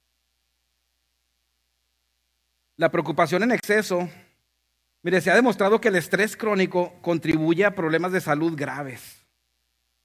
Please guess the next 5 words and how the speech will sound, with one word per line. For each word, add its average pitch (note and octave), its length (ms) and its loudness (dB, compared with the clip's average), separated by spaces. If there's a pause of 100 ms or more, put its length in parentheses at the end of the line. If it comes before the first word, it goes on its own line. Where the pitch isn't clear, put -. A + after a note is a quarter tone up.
como D3+ 160 -2
problemas D3+ 440 2
digestivos, F3 760 -2
enfermedades D3+ 840 0
cardíacas E3 840 -6